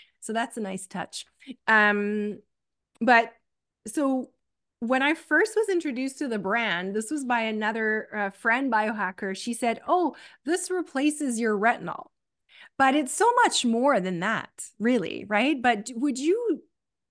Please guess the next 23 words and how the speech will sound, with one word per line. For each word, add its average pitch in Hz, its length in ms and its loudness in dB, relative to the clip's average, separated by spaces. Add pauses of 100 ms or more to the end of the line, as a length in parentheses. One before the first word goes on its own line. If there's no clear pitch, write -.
(420)
would 254 240 -2
you 302 100 4
say 262 460 -2
to, 240 440 -4
when 226 220 -4
you're 214 160 0
using 240 420 -4
one 190 220 -4
skin, 226 380 -6
you 208 100 -2
don't 294 200 -2
need 196 640 0
any 196 580 -2
strong 185 380 -4
exfoliants 185 720 -6
or 180 140 -4
retinol? - 400 -4
What, 254 180 -4
what's 330 200 -2
your 359 100 0
take 240 240 -4
on 185 120 -6
that? 165 220 -12